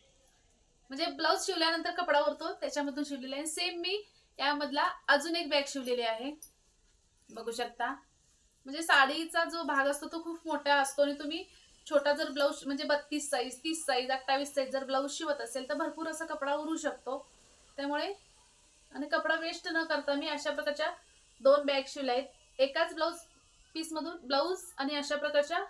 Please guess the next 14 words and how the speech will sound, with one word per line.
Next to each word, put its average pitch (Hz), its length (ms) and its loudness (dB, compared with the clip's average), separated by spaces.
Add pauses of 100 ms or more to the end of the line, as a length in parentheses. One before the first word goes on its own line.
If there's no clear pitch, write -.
(120)
दोन 277 300 10
बॅग 247 220 2
शिवल्या 226 260 -6
आहेत, 233 140 -6 (680)
बघू 240 160 -4
शकता 285 320 -2
तुम्ही. 247 300 -8 (640)
आणि 247 60 -12
स्वतः 285 280 0
जर 330 120 0
घरी 311 220 -2
कपडे 302 360 2
शिवत 285 300 0
असाल 269 340 -2